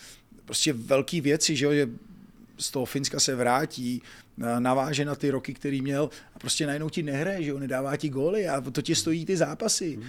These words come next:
Speaker 1: když se taháš o ty jedny góly, že jo,
Speaker 2: Jo.
Speaker 1: o jeden gól nebo tohleto a čekáš, kdy zrovna tenhle hráč to prostě zlomí a, a prostě naskočí. A nebo prostě ti pak dojde trpělivost a musíš jít prostě do výměny, že jo, prostě musíš to vyměnit.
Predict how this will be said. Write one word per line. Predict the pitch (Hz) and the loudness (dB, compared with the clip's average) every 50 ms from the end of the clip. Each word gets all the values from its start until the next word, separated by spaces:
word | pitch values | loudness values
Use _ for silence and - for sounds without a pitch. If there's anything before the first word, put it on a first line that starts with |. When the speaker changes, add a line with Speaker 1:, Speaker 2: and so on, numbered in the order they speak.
| - - - | -14 -8 -2
Speaker 1:
když | 139 131 - | 2 4 4
se | 156 139 | 4 2
taháš | - 131 131 131 139 151 147 | 0 -2 -2 0 0 0 0
o | 139 143 143 | 0 0 2
ty | - 151 | 4 4
jedny | 147 139 139 151 156 | 4 4 2 0 -2
góly, | 139 151 147 143 147 151 156 151 139 | 0 2 2 2 2 2 2 4 4
že | 139 | 4
jo, | 143 151 160 165 160 - - | 6 6 6 6 4 2 0
Speaker 2:
Jo. | 95 104 120 - - - | 0 0 0 -2 -4 0
Speaker 1:
o | 123 135 | 2 4
jeden | 143 143 156 156 151 | 4 4 4 2 4
gól | 151 151 156 | 4 4 4
nebo | 156 151 151 151 | 6 4 4 4
tohleto | - 147 143 151 147 - 156 - 151 | 4 4 4 2 2 0 -2 0 0
a | 151 | 0
čekáš, | - - - 214 202 - - - - 156 151 139 | 2 4 4 4 4 2 0 -4 -4 -2 -2 0
kdy | 139 160 165 | 0 2 2
zrovna | 143 160 165 165 170 170 165 | 2 2 0 0 -2 -4 -2
tenhle | - 175 175 175 185 180 170 | -2 -2 0 0 0 0 0
hráč | 160 160 175 180 160 - - | -2 -4 -4 -4 -2 -2 -2
to | 180 160 | -2 -2
prostě | 165 170 - - - 185 175 - - - | -2 -2 0 0 2 2 0 0 -2 -4
zlomí | 156 139 123 147 156 165 180 180 175 180 196 196 | -4 -2 0 2 2 2 2 0 0 0 0 0
a, | 185 180 156 - - - - - | 0 -2 -4 -8 -16 -18 -14 -8
a | - 139 | -8 -6
prostě | - 156 160 - - 170 | -4 -2 -2 -2 -2 -2
naskočí. | 175 160 - - 240 226 - - 185 147 135 - - - - - - | -2 -2 -2 -2 -2 -4 -4 -4 -6 -6 -8 -12 -16 -20 -20 -16 -10
A | - 110 | -8 -6
nebo | 117 127 147 147 | -2 -2 -2 0
prostě | 147 151 - - 160 | 0 -2 -2 -2 -2
ti | 131 156 | -4 -6
pak | - - 165 160 | -6 -4 -4 -2
dojde | 151 151 156 170 | 0 0 2 0
trpělivost | 160 - 143 113 - 147 147 151 160 175 160 - | 0 -2 -4 -2 -2 0 0 2 0 0 -2 -4
a | 165 147 | -4 -6
musíš | 143 139 135 - 151 156 - | -6 -6 -6 -4 -4 -4 -4
jít | 170 | -4
prostě | 160 160 156 - - 175 | -4 -4 -4 -2 -2 0
do | 151 156 | 0 0
výměny, | 143 196 208 240 240 214 170 156 127 | 0 -2 -2 -2 -2 -2 -2 -4 -4
že | 120 | -2
jo, | 147 165 165 | -4 -4 -4
prostě | - 139 - - 151 | -6 -6 -4 -2 -2
musíš | 151 135 - 156 - | -2 0 -2 -2 -2
to | - 170 147 | -2 0 0
vyměnit. | 156 151 180 208 220 196 143 | 0 -2 -2 -2 -4 -6 -6